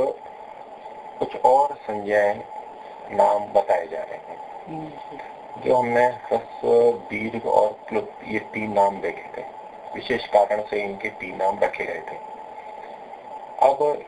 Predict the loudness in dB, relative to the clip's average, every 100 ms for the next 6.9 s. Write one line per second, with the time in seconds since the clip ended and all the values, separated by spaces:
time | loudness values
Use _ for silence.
0 | -4 -2 0 -2 -6 -6 2 2 2 -4
1 | 4 6 6 2 -8 -6 -8 -8 -10 -8
2 | -2 2 4 2 -4 -6 -4 -4 -4 -8
3 | -10 -10 -12 -12 -8 -8 -6 -6 -6 -10
4 | -12 -12 -14 -14 -14 -16 -14 -12 -12 -12
5 | -12 -10 -8 -4 -2 -2 -4 -6 -8 -6
6 | 0 2 2 -2 -4 -4 -4 -4 -8